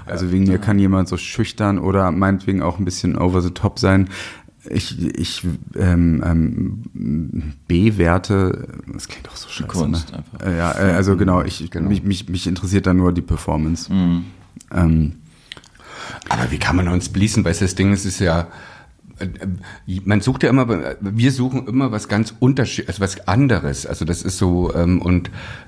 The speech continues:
Speaker 3: ähm, das hast du ja auch schon vorhin gesagt. Also oft sind, sind das ganz tolle Leute, die passen da nicht. Und dann sehe ich, das ist dann, dann sehe ich so einen Typus und denke, toller Typ, leider haben wir keine Rolle für den,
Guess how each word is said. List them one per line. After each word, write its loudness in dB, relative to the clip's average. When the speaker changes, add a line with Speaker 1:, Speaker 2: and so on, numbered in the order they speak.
Speaker 3:
ähm, 2
das -8
hast -10
du 2
ja 0
auch -6
schon 0
vorhin 2
gesagt. 0
Also -4
oft -4
sind, 2
sind -4
das -2
ganz 2
tolle 2
Leute, 4
die 0
passen -2
da 0
nicht. -4
Und 0
dann 6
sehe 2
ich, 0
das -4
ist -10
dann, -2
dann -6
sehe 0
ich 0
so 2
einen 2
Typus 0
und 0
denke, 2
toller 0
Typ, -4
leider 2
haben 4
wir 2
keine 0
Rolle 2
für -6
den, -4